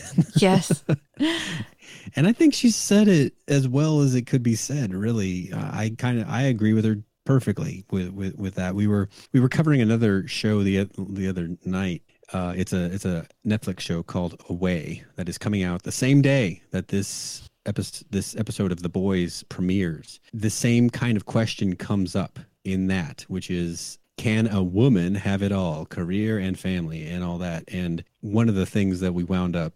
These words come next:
Speaker 1: trying to answer was, why are we still asking? <laughs>
Speaker 2: Yeah.
Speaker 1: Should, why, why is this still, why are we still asking women this question? And, and things like that, girls get it done, is, is, I think, another angle on that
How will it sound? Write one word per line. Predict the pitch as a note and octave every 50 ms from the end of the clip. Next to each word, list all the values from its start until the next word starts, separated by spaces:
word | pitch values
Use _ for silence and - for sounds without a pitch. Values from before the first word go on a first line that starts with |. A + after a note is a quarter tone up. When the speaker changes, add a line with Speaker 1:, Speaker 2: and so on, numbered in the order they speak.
| _ -
Speaker 1:
trying | - - F#2+ F#2 F2 D#2
to | D#2 D#2
answer | D#2+ F2 G#2 A#2 - - E2+ D#2+
was, | D#2 D#2+ D#2+ E2 - -
why | G#2 G#2+ A#2+ C3+ D#3+ E3+
are | E3+ D#3+
we | D3 D3
still | C#3+ - - - B2 B2 B2 A#2+ A#2+ A#2+ A2 - _ -
asking? | G2+ G#2+ A#2 A2 - - - F#2+ F2 D2+ D2 - - _ -
<laughs> | - - - - - - - G#4 - - - - - _ - - _ - F3+ - - F#3+ D#3 - - - - G3+ A3 - - - - D3+ C3+ - - _ -
Speaker 2:
Yeah. | G3+ A3 A3 A3 G#3+ F#3+ F3+
Speaker 1:
Should, | F3 E3+ D#3+ D3+ - _ _ _ _ _ _ -
why, | - A2+ A2+ A#2 B2+ D3 C#3
why | A#2+ A#2+ C3 D3+
is | E3 D3+ C3+
this | B2+ C3+ C3 B2
still, | - - - - A#2+ A#2+ A#2+ A#2 A2+ A2 G#2 G2+ - _ _ _ -
why | G#2+ A2+ B2
are | C3+
we | C3+ C3
still | B2+ - - A#2+ A2+ A2 A2 - _ _ _ _ - -
asking | - G#2 G#2+ G#2+ - - A#2+ A2 G2+
women | G2+ G2 F#2+ G2 F#2 F2+
this | E2+ E2+ -
question? | - - - - - - - - - - - A2 - -
And, | F#2+ F#2 F#2 F2+
and | F#2 F#2+ G2 -
things | - B2+ B2 A#2+ A2+ G2+
like | G#2 G2+ G2+ G2+ G2+ G2 - - - -
that, | F2+ F2 F2 F2 F2+ -
girls | - G#2 G2+ G2 F#2+ F#2 F2+ - - - -
get | - G#2+ G2+ F#2
it | F2 - _ -
done, | - G2 G2+ G2+ F#2 F2+ F2+
is, | F2+ G2+ G2 -
is, | B2+ - - G#2+ G#2+
I | G2 G2 G2
think, | - - B2+ A#2+ -
another | G#2+ G2+ G2+ G#2 G2+ G#2 G#2 - -
angle | G2+ G2+ F#2+ G2+ G2+ F#2+ F2 E2+ F2 -
on | F#2+ F#2 F#2
that | F2+ F2 F2 E2+ E2+ - -